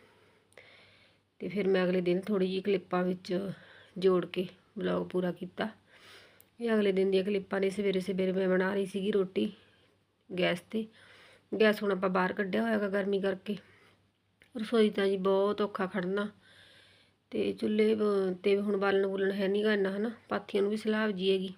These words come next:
ਤੇ ਛਟੀਆਂ ਆਪਣੇ ਖਤਮ ਸੀਗੀਆਂ। ਹੁਣ ਆਪਾਂ ਹੋ ਗਏ ਪੰਦਰਾਂ ਵੀਹ ਦਿਨ, ਮਹੀਨੇ ਦਾ ਗੇੜ ਹੀ ਹੋ ਗਿਆ ਮੈਂ ਗੈਸ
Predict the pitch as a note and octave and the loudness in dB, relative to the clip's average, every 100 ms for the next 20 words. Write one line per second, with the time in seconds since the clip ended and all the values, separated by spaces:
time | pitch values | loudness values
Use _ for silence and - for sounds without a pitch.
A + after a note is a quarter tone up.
0 | - _ _ _ _ _ _ _ _ _ | -18 _ _ _ _ _ _ _ _ _
1 | _ _ _ _ _ - G3+ G3 F#3+ F#3 | _ _ _ _ _ -18 -10 -6 -2 -2
2 | F#3 G3 G3 F#3+ G3 G3 F#3+ G#3 A3 A3 | -2 -4 -4 -4 -4 -4 -4 -2 0 -2
3 | - - - _ _ _ _ - G#3 F#3+ | -6 -20 -20 _ _ _ _ -8 -6 -4
4 | G3+ F#3+ F#3+ F#3 - - - - _ - | -2 -2 -2 -6 -12 -20 -20 -20 _ 4
5 | G#3+ G#3 G3 G3 F#3 F#3+ G3+ G#3+ A3 - | 4 4 2 0 2 0 0 -2 -4 -4
6 | A#3+ B3 A#3+ G#3+ G3+ G#3 G#3+ G#3+ F3+ F#3 | -2 0 2 2 2 2 4 4 4 2
7 | F#3+ F#3 F#3+ F#3+ | 0 0 -2 -4